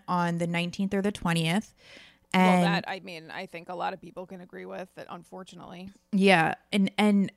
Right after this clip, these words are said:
Speaker 1: I mean, his stuff that he's saying, like, it's just, it's wild. He's, like, tweeting about how Beyonce is a Satanist because, uh, uh, she wore horns one time. It's, I mean, not tweeting, I'm sorry, Instagram. Um, you know,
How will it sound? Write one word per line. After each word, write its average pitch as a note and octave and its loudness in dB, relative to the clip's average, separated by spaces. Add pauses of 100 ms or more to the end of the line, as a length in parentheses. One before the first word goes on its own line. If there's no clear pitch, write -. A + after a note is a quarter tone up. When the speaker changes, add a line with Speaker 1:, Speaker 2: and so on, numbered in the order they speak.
Speaker 1:
I F#3 2
mean, G3 6
his F#3 0
stuff - -2
that G#3 2
he's F#3 0
saying, C4 6
like, F#3+ 2
it's - -4
just, - -6 (420)
it's A3+ 4
wild. E3+ 2
He's, G#3+ 0
like, G#3+ 0
tweeting B3 4
about F#3 2
how G3 0
Beyonce F#3+ 2
is G#3 0
a A3 2
Satanist G#3 -2 (360)
because, A3 6
uh, G3 -10
uh, F#3+ -2
she - -2
wore A#3 4
horns A#4+ -4
one F#3 4
time. F3+ -4 (340)
It's, - 2 (240)
I A#3 10
mean, A#3 10
not A#3+ 4
tweeting, F3 -4
I'm E3 -6
sorry, D#3 -8
Instagram. F#3+ -4 (320)
Um, F#3+ 6
you G#3 4
know, F3+ 6